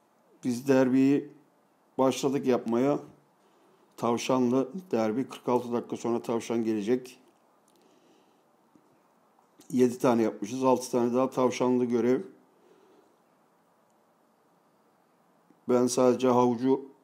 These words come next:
ilk başta, yani tavşan başlamadan bir tane görev almak zorundasın. Ben aldım. Havucu aldım, bitirdim.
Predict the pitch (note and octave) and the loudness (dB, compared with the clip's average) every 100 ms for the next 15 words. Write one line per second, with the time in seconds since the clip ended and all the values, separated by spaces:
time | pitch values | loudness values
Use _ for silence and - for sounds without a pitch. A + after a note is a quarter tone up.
0 | - C3 - B2+ - C3 A#2 - - _ | -8 -6 -2 -2 -2 -2 -4 -6 -16 _
1 | _ B2 A2+ A2+ A2 - A#2 A#2 A2+ C3 | _ -8 -6 -6 -8 -8 -6 -4 -4 -6
2 | C3 - B2 A#2+ A#2+ C#3+ C3 C3 C3+ B2 | -6 -8 -6 -6 -4 -4 -4 -4 -6 -4
3 | B2+ C3 C3 C3 C3 C3 C3 B2 A#2 A2+ | -4 -2 -2 0 0 -2 -4 -4 -4 -4
4 | G#2+ C3 C3 C3 A#2+ A2+ C#3 D3 A#2+ A2+ | -6 -4 -4 -4 -4 -4 -8 -8 -6 -4
5 | A#2 B2 A2+ A2 A2+ G#2 B2+ A2+ C#3+ | -2 -2 -2 -4 -8 -6 -4 -2 -6